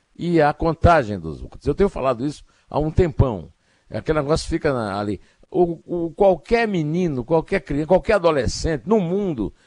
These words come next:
entra no, no Departamento de Estado dos Estados Unidos. Por que é que não pode entrar no sistema eleitoral brasileiro? Eu mesmo,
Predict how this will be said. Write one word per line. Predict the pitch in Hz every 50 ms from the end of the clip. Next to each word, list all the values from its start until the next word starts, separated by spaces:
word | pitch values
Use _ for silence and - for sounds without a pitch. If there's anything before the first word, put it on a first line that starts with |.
| _ -
entra | 131 180 196 - - 175 180
no, | 180 180 165 147 139
no | 143 139 135 127 123
Departamento | 113 135 127 147 139 147 156 170 - -
de | 151
Estado | - - - 156 151 143
dos | 131 123
Estados | - - 135 127 110
Unidos. | 113 101 95 90 -
Por | -
que | - 190
é | 185
que | 175
não | 175 170
pode | 143 - 139 127 117
entrar | 104 90 - - 120 131 135 127 _ _ _ _ _ _ _
no | - 113
sistema | 117 - 127 113 - 139 139 139
eleitoral | 131 123 123 123 - 120 110 110 120 117
brasileiro? | 110 110 104 87 85 80 92 127 185
Eu | 214 208
mesmo, | 170 190 220 202 180 131